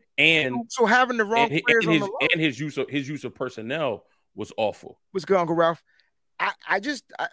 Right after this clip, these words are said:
Speaker 2: hey, look.
Speaker 1: Because, like, we were down two, we were down two tight ends. No
Speaker 2: Correct.
Speaker 1: George Kittle in the game, and then Tyler
Speaker 2: And
Speaker 1: Kroft
Speaker 2: then
Speaker 1: went down.
Speaker 2: Tyler Kroft, right.
Speaker 1: So that's why you probably saw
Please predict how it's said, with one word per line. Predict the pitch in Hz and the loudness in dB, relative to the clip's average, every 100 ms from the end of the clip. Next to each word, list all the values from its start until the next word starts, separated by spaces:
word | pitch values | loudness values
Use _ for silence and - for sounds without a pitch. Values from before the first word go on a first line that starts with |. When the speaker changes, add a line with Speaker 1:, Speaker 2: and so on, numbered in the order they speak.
| - | 0
Speaker 2:
hey, | 185 156 98 | 2 4 2
look. | 143 156 | 0 2
Speaker 1:
Because, | 185 170 | 4 2
like, | 151 165 151 _ - | 0 -2 -4 _ -6
we | 143 | -2
were | 185 156 | 0 2
down | 151 185 156 | 2 2 0
two, | - 185 151 _ | -6 -8 -8 _
we | 165 | -4
were | 175 | -2
down | 175 180 | 0 0
two | - 170 | -2 -6
tight | 156 147 | -4 -4
ends. | 120 - - - _ _ _ _ _ - - | -4 -10 -20 -20 _ _ _ _ _ -12 0
No | 180 | 4
Speaker 2:
Correct. | 185 | 4
Speaker 1:
George | 156 156 - | 4 -2 0
Kittle | 156 147 143 | 0 0 0
in | |
the | 139 | -2
game, | 117 117 113 113 - | -2 -4 -4 -6 -6
and | 120 | -6
then | 123 | -4
Tyler | 120 127 156 | -2 -2 0
Speaker 2:
And | 160 | 0
Speaker 1:
Kroft | |
Speaker 2:
then | 123 113 | 0 -2
Speaker 1:
went | 107 95 | -6 -8
down. | 113 | -2
Speaker 2:
Tyler | 151 139 | -2 -2
Kroft, | - 104 - _ | -6 -8 -10 _
right. | - 95 - _ _ | -6 -6 -8 _ _
Speaker 1:
So | - 131 | -2 0
that's | 127 151 - | 2 2 0
why | 127 131 | -4 -4
you | 131 131 | -4 -6
probably | 127 127 120 113 | -2 -2 -2 -8
saw | - 156 147 107 | -8 -4 -2 -2